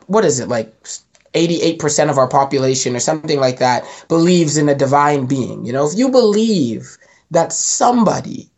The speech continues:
could have created us all, whatever, you know, Allah, you know, Babaji, whatever it is, Jesus Christ, if you believe there's somebody somewhere up there who has this kingdom that we, if you can believe all of that, why can't you believe that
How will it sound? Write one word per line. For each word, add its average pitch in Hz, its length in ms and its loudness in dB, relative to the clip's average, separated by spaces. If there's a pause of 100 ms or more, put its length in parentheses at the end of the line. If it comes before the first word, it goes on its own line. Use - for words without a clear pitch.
(480)
could 180 200 0
have 160 240 0
created 214 420 2
us 180 180 2
all, 147 220 4
whatever, 165 460 2
you 175 160 2
know, 202 160 4
Allah, 190 680 4 (200)
you 156 140 0
know, 170 140 4
Babaji, 175 420 2
whatever 175 360 2
it 170 80 2
is, 147 240 2
Jesus 180 320 0
Christ, 170 420 2 (120)
if 185 120 -2
you 277 100 2
believe 247 260 4
there's 180 180 0
somebody 247 400 2
somewhere 170 540 2
up 254 180 0
there 151 340 2
who 185 220 -2
has 240 260 4
this 170 180 -2
kingdom 220 500 2
that 190 100 4
we, 208 200 -2 (200)
if 151 80 0
you 302 100 2
can 240 140 0
believe 226 380 2
all 185 180 4
of 139 80 -2
that, 131 340 -2
why 185 380 -2
can't 214 300 -2
you 170 120 -2
believe 147 500 -2
that 123 380 2